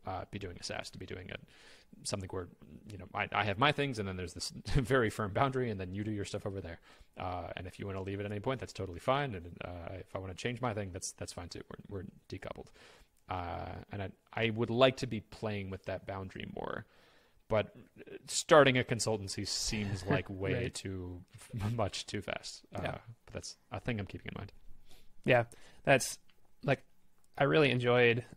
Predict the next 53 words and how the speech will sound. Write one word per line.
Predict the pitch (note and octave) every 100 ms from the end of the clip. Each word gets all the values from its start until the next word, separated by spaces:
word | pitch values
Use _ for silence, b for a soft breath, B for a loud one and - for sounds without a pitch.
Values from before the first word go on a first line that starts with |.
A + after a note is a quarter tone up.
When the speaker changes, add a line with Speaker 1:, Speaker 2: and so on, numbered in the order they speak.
| -
Speaker 2:
working | B2 A#2+ A#2+ A#2 -
with, | C3 A#2 - -
you | C#3+
know, | A#2+
my | A#2 A2
friend | C#3 B2+ A#2+
who | A#2+ A#2
I |
had | A2+ A2+
hired, | B2+ A2+ G#2+ - -
but, | A2 - _ _
um, | C3+ A#2 A2+ - - -
if | - B2+
it | C3
had | B2+ B2+
been | B2 A#2+
some, | A#2+ C3+ B2+ -
you | C3
know, | - -
it |
was | C3+
still | - D3
super | B2+ B2+ -
stressful, | C3 B2 C3 -
and | D3
he | C3
was | A#2+
my | A#2
friend, | A#2+ A#2 A#2+ -
right? | A#2+ -
<laughs> | -
So | - D3
if | C3+ C3
it | -
Speaker 1:
Yeah. | C#3 -
Speaker 2:
had | - C#3
been | B2
someone | C3+ B2 B2
who | A#2+ A#2+
I |
didn't | B2 B2
know | A#2 A2 A2 b b b
and | A#2+
I | A2+
hired | A#2+ A#2
more | A#2 A#2
than | A2+
one | A#2+
of | A2+
them, | A2 G#2+ A2
I | A#2+
just, | A#2 - -
I, | B2+ A#2+